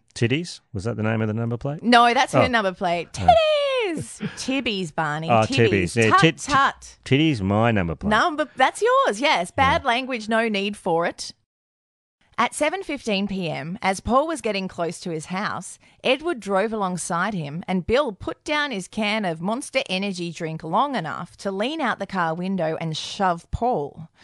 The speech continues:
Speaker 2: He lost control of the motorbike, ran off the road and crashed. Thankfully, Paul managed to escape from this attack with only a bloody knee, and he reported the incident to the police.
Speaker 1: Oh, look at my knee,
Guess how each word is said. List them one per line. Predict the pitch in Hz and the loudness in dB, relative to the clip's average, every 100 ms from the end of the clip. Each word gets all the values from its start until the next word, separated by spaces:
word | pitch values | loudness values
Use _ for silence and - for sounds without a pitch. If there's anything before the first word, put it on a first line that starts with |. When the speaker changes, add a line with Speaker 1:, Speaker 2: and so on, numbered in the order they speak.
| - - _ | -20 -20 _
Speaker 2:
He | 220 | 0
lost | 247 262 - | 4 4 2
control | 403 403 247 220 | -6 0 0 2
of | 185 | 0
the | |
motorbike, | 175 165 165 202 156 147 156 | 0 0 0 -2 -4 -6 -6
ran | 175 175 202 | -2 0 2
off | 247 - | 0 -4
the | 160 | -8
road | 151 147 143 | -6 -4 -4
and | 151 | -6
crashed. | 160 - 233 113 147 - - - _ _ _ _ _ _ _ _ | -8 -4 -4 -6 -10 -14 -16 -18 _ _ _ _ _ _ _ _
Thankfully, | 262 294 - 330 311 277 | -2 -2 -2 -2 -2 -6
Paul | - 214 202 | -2 0 0
managed | 170 165 170 - | -2 -4 -6 -6
to | 165 | -6
escape | 156 - 180 214 - | -8 -6 -4 -4 -4
from | 175 | -8
this | 156 156 | -6 -8
attack | 151 - 147 151 - | -12 -8 -8 -8 -6
with | 156 - | -6 -4
only | 190 220 226 190 160 | -4 -2 -2 -4 -6
a | |
bloody | 160 180 220 233 | -6 0 0 0
knee, | 170 147 143 151 - | -6 -6 -10 -12 -6
and | 180 170 180 | -2 -2 -2
he | 190 | -6
reported | 185 214 208 196 | -4 -4 -4 -6
the | 160 | -8
incident | 156 - 151 147 | -8 -10 -12 -12
to | - | -14
the | 151 | -16
police. | - 160 - - | -10 -10 -10 -4
Speaker 1:
Oh, | 196 190 | 0 2
look | 202 202 | 4 2
at | |
my | 170 156 160 | 2 2 2
knee, | 170 196 214 117 | 0 0 0 0